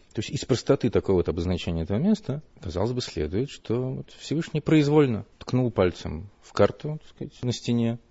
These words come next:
нехай будет на гумне. И так интересно совпало, что и Ицхака там на жертвенник возложили, и Ноах там отметился, и Адам.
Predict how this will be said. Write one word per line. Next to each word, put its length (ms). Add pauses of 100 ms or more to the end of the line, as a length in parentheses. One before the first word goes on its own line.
(140)
нехай 320
будет 300
на 60
гумне. 440 (300)
И 80
так 180
интересно 400
совпало, 400
что 220
и 260
Ицхака 300
там 320 (180)
на 220
жертвенник 420
возложили, 840
и 80
Ноах 340
там 160
отметился, 600
и 180
Адам. 420